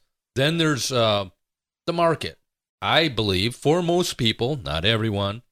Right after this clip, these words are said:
the appropriate percentage inside of the market is a great idea. Why? Is it safe? Well, no.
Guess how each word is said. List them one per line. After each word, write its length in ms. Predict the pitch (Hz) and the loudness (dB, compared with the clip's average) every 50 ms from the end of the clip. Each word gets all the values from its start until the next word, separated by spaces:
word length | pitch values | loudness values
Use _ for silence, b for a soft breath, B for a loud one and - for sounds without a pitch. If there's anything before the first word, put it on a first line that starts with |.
| _ _ _ - | _ _ _ -2
the 100 | 113 120 | -2 0
appropriate 580 | 120 117 - 120 120 120 92 110 117 127 - | 0 0 0 0 0 0 2 0 0 0 0
percentage 840 | - - 113 104 - - - - - 135 131 131 - 156 147 131 127 139 | -2 -2 0 0 0 0 0 2 2 2 2 2 2 0 0 2 0 0
inside 460 | 139 135 123 - 123 107 113 110 110 | 0 0 0 0 2 2 2 2 2
of 100 | 123 120 | 0 0
the 100 | 120 110 | -2 -2
market 460 | 107 104 107 110 110 - 113 - _ - | 0 0 0 0 -2 -4 -6 -10 _ -2
is 240 | 127 123 117 104 - - | -2 -2 0 -2 -2 -2
a 200 | 123 127 127 117 | 0 0 0 -2
great 640 | 104 98 - 110 113 151 208 - 190 160 - - 120 | -4 -6 -6 -2 0 2 2 2 0 -2 -4 -4 -2
idea. 460 | 120 135 151 143 170 175 139 92 87 | -2 -2 0 2 2 2 2 2 0
Why? 520 | 95 120 160 175 160 135 107 80 76 78 - _ _ _ _ | -2 -2 0 0 2 2 0 -2 -4 -10 -18 _ _ _ _
Is 140 | - 104 95 | -4 -2 -2
it 80 | 98 - | -2 -2
safe? 440 | - - 113 113 135 160 175 - - | -2 0 2 2 0 0 -2 -4 -8
Well, 240 | 80 85 98 110 117 | -8 -6 -6 -6 -6
no. 480 | 104 85 78 78 80 90 107 143 147 | -6 -6 -6 -6 -6 -6 -8 -10 -12